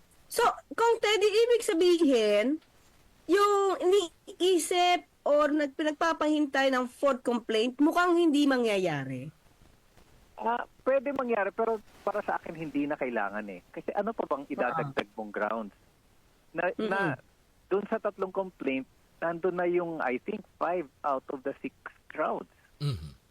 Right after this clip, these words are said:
Speaker 2: Ah, andun na yung betrayal of public trust, culpable violation of the Constitution. May nagkain doon na ground ay, ah, bribery and, ah, graft and corruption.
Speaker 3: Mm-mm.
Speaker 2: Ang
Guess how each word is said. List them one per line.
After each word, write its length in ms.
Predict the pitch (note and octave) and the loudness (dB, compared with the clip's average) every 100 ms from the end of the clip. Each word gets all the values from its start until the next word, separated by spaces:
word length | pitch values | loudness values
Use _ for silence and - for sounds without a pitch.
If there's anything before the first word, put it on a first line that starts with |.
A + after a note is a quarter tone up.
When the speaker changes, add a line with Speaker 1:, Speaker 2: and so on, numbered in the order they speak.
| _ - - | _ -16 -6
Speaker 2:
Ah, 460 | C3+ C3+ B2+ B2+ A#2+ A#2 A#2 A2 A2 _ _ | -4 -2 -2 -2 -4 -6 -8 -10 -14 _ _
andun 240 | C3 A2+ A#2+ | -10 -6 -4
na 80 | A#2 | -4
yung 160 | A2 | -4
betrayal 320 | A2+ A#2 G#2+ | -4 -4 -4
of 80 | G2+ | -6
public 320 | G2+ F#2 F#2 - | -6 -6 -10 -12
trust, 260 | C#3 A#2 - _ | -6 -6 -8 _
culpable 480 | - G#2 A2+ G#2 A2 | -8 -6 -4 -4 -4
violation 560 | A2 G2+ G2+ G2+ A#2 G#2 | -2 -4 -4 -6 -8 -8
of 80 | |
the 80 | G#2 | -8
Constitution. 800 | G#2 G#2 G#2+ - D#3 - A2 F#2 - _ _ _ _ | -8 -8 -12 -8 -8 -4 -6 -6 -10 _ _ _ _
May 220 | - G#2+ G#2+ | -12 -8 -6
nagkain 580 | G#2+ G#2 A2+ A2+ A2+ | -8 -4 -4 -4 -6
doon 160 | A2 A2 | -8 -4
na 320 | G#2 G2+ G2 | -2 -2 -2
ground 320 | G2+ G2+ G2+ G2 A2 | -6 -6 -6 -6 -6
ay, 400 | A2 G2+ G2 F#2 - _ _ _ - | -4 -4 -6 -10 -16 _ _ _ -8
ah, 640 | A2 G#2 G2 F#2+ F#2+ F2+ - | -2 0 0 0 -2 -4 -6
bribery 480 | B2 A2+ A#2 A2+ A2 | -6 -4 -6 -4 -4
and, 380 | A#2+ G#2+ G2+ G2+ | -4 -4 -6 -6
ah, 160 | G2+ | -6
graft 240 | - G#2+ - | -4 -8 -6
and 140 | G#2+ | -8
corruption. 560 | G#2 C#3 - - F#2+ E2+ D#2+ | -4 -4 -6 -8 -8 -8 -10
Speaker 3:
Mm-mm. 320 | C#3 - G2 - - | -10 -8 -12 -12 -20
Speaker 2:
Ang 180 | - D3+ | -8 -4